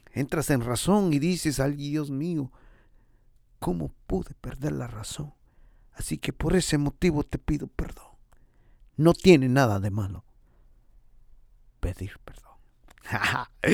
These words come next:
Así que aquí están las siete cosas que no tienen nada de malo. Decir que no cuando no quieres, ser diferente a los demás, dejar una relación que no funciona,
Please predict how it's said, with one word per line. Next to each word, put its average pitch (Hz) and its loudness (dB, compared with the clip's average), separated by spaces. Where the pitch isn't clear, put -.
Así - 4
que - 6
aquí 160 2
están 175 8
las 139 2
siete 196 -4
cosas 165 0
que 131 4
no 147 2
tienen 135 2
nada 120 4
de 110 0
malo. 85 -6
Decir 101 -4
que 90 -6
no 90 -10
cuando - -14
no 82 -12
quieres, 151 2
ser - 4
diferente 104 -2
a 87 -6
los 82 -8
demás, 80 -10
dejar 180 4
una 220 6
relación 202 6
que - -4
no 117 0
funciona, 156 -2